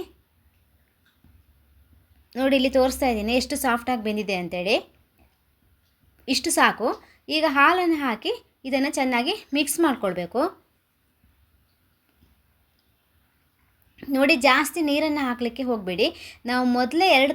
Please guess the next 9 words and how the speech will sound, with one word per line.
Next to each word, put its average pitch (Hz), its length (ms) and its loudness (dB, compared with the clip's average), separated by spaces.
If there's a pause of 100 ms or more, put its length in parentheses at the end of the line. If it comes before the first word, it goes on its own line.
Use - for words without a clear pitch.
ಕಪ್ 285 240 -8
ನೀರನ್ನು 269 400 0
ಹಾಕಿ 226 280 -6 (440)
ಬೇಯಿಸ್ಕೊಂಡಾಗಿದೆ, 247 840 0 (280)
ಹಾಗಾಗಿ 247 500 -2 (120)
ಮತ್ತೆ 247 340 -2
ಇದಕ್ಕೆ 247 260 -2 (100)
ನೀರನ್ನು 269 400 2 (180)
ಆ್ಯಡ್ 214 180 2